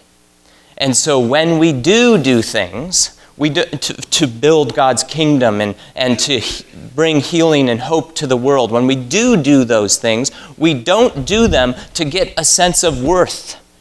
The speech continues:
and self-satisfaction out of it. We do them because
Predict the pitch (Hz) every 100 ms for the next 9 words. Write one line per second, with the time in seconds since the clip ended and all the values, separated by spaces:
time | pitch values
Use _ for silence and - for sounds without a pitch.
0 | - 139 - 165 151 - 143 139 - 156
1 | - - 120 101 95 92 - - 156 180
2 | 127 - 240 240 170 160 165 - - _
3 | - 165 - 185 185 -